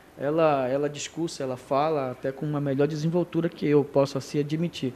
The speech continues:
E ela tem essa questão da, da, da, da faculdade dela. O, a minha filha é presidente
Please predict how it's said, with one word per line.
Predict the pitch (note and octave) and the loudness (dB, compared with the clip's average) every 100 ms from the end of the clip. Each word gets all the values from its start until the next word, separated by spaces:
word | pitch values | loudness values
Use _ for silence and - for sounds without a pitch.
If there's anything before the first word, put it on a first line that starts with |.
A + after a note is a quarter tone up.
| - - - - - - | -10 -20 -20 -20 -20 -8
E | A3 | -6
ela | E4+ F#4+ | -2 -4
tem | - B3 | -2 0
essa | G3+ - | 2 0
questão | D#3+ D3+ - D3+ D3 | -2 -4 -2 -2 2
da, | C#3+ | 2
da, | C3+ C3+ | 4 2
da, | C3+ | 2
da | C3+ B2+ | 0 -2
faculdade | C3+ C3 C#3+ C#3 C3 B2 | -4 -6 -2 -2 -2 -4
dela. | B2 A#2 A#2 A#2 A#2+ | -6 -4 -4 -4 -2
O, | B2 C3+ C3+ C3+ B2+ | 0 0 -2 -4 -6
a | - C#3 | -4 -2
minha | D#3 E3 | -2 -4
filha | F#3 A3+ | -4 -4
é | |
presidente | A#3 G#3 F3+ D#3 D#3+ A3 - | -2 -4 -6 -4 -4 -2 -4